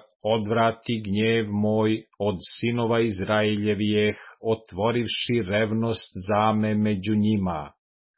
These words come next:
da ne bih istrijebio sinove Izraeljeve u revnosti svojoj."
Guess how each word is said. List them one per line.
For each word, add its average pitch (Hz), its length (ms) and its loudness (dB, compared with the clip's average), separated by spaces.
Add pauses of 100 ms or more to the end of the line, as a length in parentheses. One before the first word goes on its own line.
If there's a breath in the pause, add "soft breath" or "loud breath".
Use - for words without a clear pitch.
(400)
da 123 180 2
ne 113 220 2
bih 117 320 0
istrijebio 117 960 2 (240)
sinove 117 460 0
Izraeljeve 107 1040 0 (160)
u 120 140 -2
revnosti 101 720 -2 (180)
svojoj." 76 560 -6